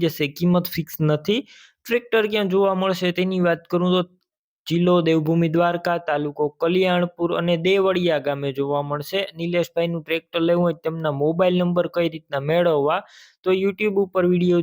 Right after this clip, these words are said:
જોઈ રહ્યા હોય તો વીડિયો નીચે નંબર મળી જશે. Facebook પેજ ઉપર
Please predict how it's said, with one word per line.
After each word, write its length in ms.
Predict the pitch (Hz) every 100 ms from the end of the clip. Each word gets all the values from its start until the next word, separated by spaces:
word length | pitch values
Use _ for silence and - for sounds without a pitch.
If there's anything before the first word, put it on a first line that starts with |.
| 165
જોઈ 180 | 170 147
રહ્યા 340 | 143 147 151 151
હોય 140 | 165 170
તો 80 | 156
વીડિયો 300 | 151 160 160
નીચે 320 | 151 147 170
નંબર 340 | 175 170 160 151 143
મળી 200 | 147 143
જશે. 260 | 143 - 160 -
Facebook 400 | 143 - 156 143 -
પેજ 240 | 156 151
ઉપર 200 | 165 -